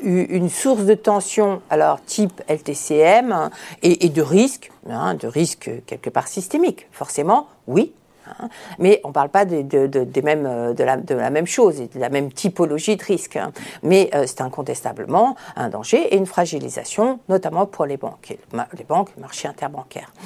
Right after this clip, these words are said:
Donc, euh, voilà où on en est. On navigue, euh, ici. Maintenant, euh, ça fait, euh, trois semaines maintenant qu'on a un, un petit peu intégré ce risque et qu'à mon avis,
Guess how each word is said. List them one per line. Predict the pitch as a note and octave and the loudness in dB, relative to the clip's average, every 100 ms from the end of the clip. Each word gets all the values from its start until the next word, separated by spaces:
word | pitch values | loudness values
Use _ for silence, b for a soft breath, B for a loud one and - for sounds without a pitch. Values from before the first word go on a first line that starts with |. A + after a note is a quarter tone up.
| F3+ B - | -18 B -2
Donc, | F#3 F#3 - F3+ | 0 0 -2 2
euh, | E3 D#3 D3+ C#3+ C#3+ C3+ C3+ D#3 | 4 6 6 6 6 4 4 0
voilà | D#3 E3+ G3 | 2 4 4
où | F#3 | 2
on | F#3 | 0
en | G#3 | 0
est. | C#4+ C4+ - - | 0 -2 -6 -14
On | C3 | -6
navigue, | C#3 C#3+ E3+ F3+ D3+ C#3 | -2 -2 0 -2 -2 -6
euh, | B2+ B2 | -4 -4
ici. | - - D4 | -6 -4 0
Maintenant, | C#4+ D#3+ C3+ F3+ G3+ D#3+ | 2 0 -2 0 0 0
euh, | C#3 | -4
ça | C#3+ - | -10 -10
fait, | - C#3 C3+ | -4 -2 -2
euh, | B2+ | -8
trois | - C3+ | -10 -14
semaines | - D#3+ D#3+ | -8 -6 -6
maintenant | D3 C3+ - E3+ G#3+ | -6 -12 -6 -4 -4
qu'on | - C3+ | -6 -6
a | C#3 C3+ - | -4 -4 -6
un, | B2 - | -10 -8
un | C#3+ | -8
petit | C#3 D3 | -10 -10
peu | E3 | -8
intégré | C#3+ C3+ C3+ C#3+ | -8 -8 -8 -8
ce | C3+ B2+ | -8 -6
risque | D#3 A3 - | -4 -4 -6
et | - | -18
qu'à | - | -16
mon | C3+ C3 | -12 -10
avis, | B2+ C#3+ G3+ | -8 -4 -4